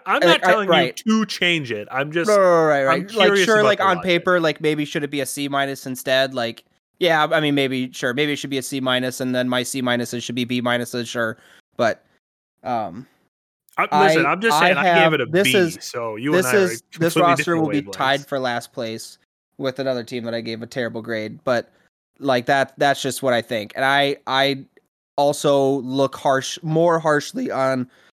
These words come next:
Speaker 2: rosters that I feel like, or orgs that I feel like didn't try. And there's two teams that I feel like didn't try. So they got the worst, the worst
Speaker 1: I
Speaker 2: grades.
Speaker 1: think I know who the other team is, and we're gonna talk about them a little bit later.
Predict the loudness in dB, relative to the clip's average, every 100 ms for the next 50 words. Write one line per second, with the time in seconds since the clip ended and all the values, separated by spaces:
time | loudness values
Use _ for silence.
0 | _ -2 0 0 -2 -6 -6 -8 -14 -20
1 | _ -10 -4 -2 0 0 0 -2 -4 -2
2 | -2 -4 -2 -2 -2 -4 _ -4 2 2
3 | 2 -2 0 0 -2 -6 -4 -6 -6 -6
4 | -4 -6 -12 _ _ _ _ _ -6 -2
5 | -2 -6 -14 _ _ _ -8 -6 -6 -10
6 | _ _ _ -2 -2 0 -2 0 0 0
7 | 0 0 -2 -4 -4 -6 -6 -8 -8 -8
8 | -8 -12 _ _ _ _ -8 -2 -2 0
9 | -4 -4 -6 -6 -8 -12 _ -12 -6 -2
10 | -4 -4 -8 -2 -2 0 -2 0 0 0
11 | -2 -2 -2 -2 -4 -8 -8 -6 -6 -6
12 | -8 -8 -8 -4 -4 -4 -6 -6 -8 -10
13 | -10 -10 -10 -12 -12 -14 -14 -16